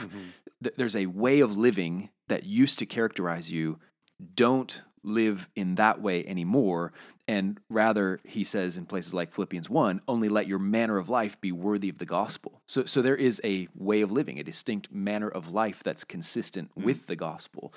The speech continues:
Speaker 3: Yeah.
Speaker 2: And, and we want that to shape us, because that's what creates gospel culture. When you have not just one individual, but a whole community of people who are living out that manner of life together, that's a distinct culture. And, and there's a,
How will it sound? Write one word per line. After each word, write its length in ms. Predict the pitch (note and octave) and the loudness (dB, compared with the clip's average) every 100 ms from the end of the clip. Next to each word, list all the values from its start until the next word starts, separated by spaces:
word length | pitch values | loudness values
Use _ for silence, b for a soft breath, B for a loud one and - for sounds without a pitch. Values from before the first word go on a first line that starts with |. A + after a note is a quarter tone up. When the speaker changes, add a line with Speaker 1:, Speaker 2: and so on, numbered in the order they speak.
| B | B
Speaker 3:
Yeah. 120 | F#2 E2 | -12 -8
Speaker 2:
And, 120 | G#2 | -8
and 80 | A#2+ | 0
we 80 | B2+ | 4
want 180 | D#3+ A2 | 6 4
that 180 | A#2+ D#3+ | -2 -4
to 80 | F#2+ | -4
shape 320 | - F#2 F2+ | -4 -4 -4
us, 100 | F#2 | -6
because 280 | G#2 A2+ G2+ | -6 -4 0
that's 200 | C#3 - | 0 0
what 220 | A2 - B B B B | -6 -6 B B B B
creates 560 | - A2 G#2+ G2+ - - - - | -2 2 2 0 -4 -6 -12 -4
gospel 640 | G#2+ G2+ - A2 F2+ E2 - | 0 2 0 -2 -2 -4 -12
culture. 480 | - A2 B2 - - _ B2 A2+ | -4 -4 -4 -8 -14 _ -14 -8
When 380 | - A2 G#2 G#2 | -2 0 0 0
you 140 | A#2 | 0
have 180 | G#2+ G2 | 2 2
not 160 | G#2+ A2+ | 0 -2
just 160 | G2+ | -4
one 180 | F#2+ A#2 | -2 0
individual, 480 | A2 F#2+ A#2 G#2 F#2 | 0 2 2 0 -2
but 280 | E2+ F#2+ - - | -2 -4 -4 -8
a 60 | |
whole 240 | F#2 A2 F#2+ | -4 -4 -4
community 580 | - F#2 G2 A#2+ F#2+ | -6 -6 -2 -2 -2
of 120 | E2+ - | -4 -6
people 460 | - D#2+ F2 E2+ - | -6 -4 -4 -6 -2
who 180 | G#2+ | -2
are 460 | - G2 F#2+ F#2 F2 B B B B _ - | 0 2 2 2 -2 B B B B _ -8
living 400 | F#2+ A#2 A2+ G2+ | 0 2 2 2
out 240 | A2 G2+ - | 0 -2 -2
that 260 | G#2+ G#2+ G#2 | 0 0 0
manner 260 | G#2+ G#2+ | -4 -4
of 120 | F#2+ F2 | -6 -4
life 460 | G#2 F#2 F#2 - - | -2 -4 -6 -14 -10
together, 560 | F#2 E2 A#2+ G2 E2+ D#2+ | -8 -4 -4 -4 -6 -6
that's 240 | - A2 - | -2 -2 -2
a 60 | |
distinct 480 | F2+ F2+ - F#2 - | -10 -8 -8 -10 -10
culture. 480 | - E2 - - - - | -10 -10 -8 -12 -14 -8
And, 140 | G2+ - | -8 -4
and 120 | B2 | 0
there's 160 | B2+ | 2
a, 200 | A2 F2+ | 2 0